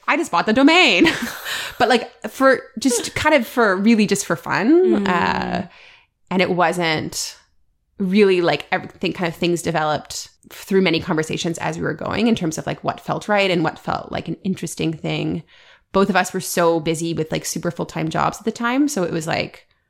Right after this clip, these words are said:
Speaker 1: we really just wanted to do things that felt creative outlet and felt like a super fun, rewarding thing.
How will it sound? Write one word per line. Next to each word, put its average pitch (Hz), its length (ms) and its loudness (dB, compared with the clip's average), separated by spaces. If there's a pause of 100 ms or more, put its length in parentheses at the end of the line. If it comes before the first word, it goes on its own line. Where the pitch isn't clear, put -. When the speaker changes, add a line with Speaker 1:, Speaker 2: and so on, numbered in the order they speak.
(240)
Speaker 1:
we 180 160 -4
really 160 280 -2
just - 220 -10
wanted 151 180 -6
to - 60 -14
do 160 140 -6
things 151 380 -6
that - 200 -10
felt - 600 -6
creative 160 280 -2
outlet - 360 -2
and 170 140 -4
felt - 260 -4
like 147 140 -4
a 160 40 -6
super - 260 -6
fun, 156 280 -4
rewarding 156 460 -2
thing. 285 460 0